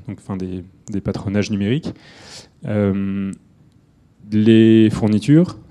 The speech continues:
et des étiquettes vierges. D'étiquettes, euh, vierges, libres de tout marquage, euh, il n'y a pas de code barre, il n'y a pas de,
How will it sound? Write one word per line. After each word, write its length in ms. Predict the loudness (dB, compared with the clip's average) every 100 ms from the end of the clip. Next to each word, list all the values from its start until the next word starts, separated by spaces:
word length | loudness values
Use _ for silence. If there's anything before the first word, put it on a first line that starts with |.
| _ _ _ -2
et 220 | 2 2
des 180 | 0 -2
étiquettes 440 | -4 -4 -6 -6
vierges. 340 | -6 -6 -6 -10 _ _ _ _ _ _ _ _ -20 -14
D'étiquettes, 460 | -10 -10 -8 -8 -8
euh, 260 | -8 -6 -6
vierges, 340 | -4 -6 -6
libres 500 | -8 -6 -4 -4 -2
de 100 | -4
tout 140 | -6 -8
marquage, 540 | -8 -6 -6 -4 -4
euh, 160 | -6 -6
il 60 | -6
n'y 60 |
a 40 | -6
pas 100 | -6
de 40 |
code 160 | -6 -8
barre, 220 | -6 -6
il 20 |
n'y 80 | -8
a 40 |
pas 120 | -8
de, 220 | -8 -8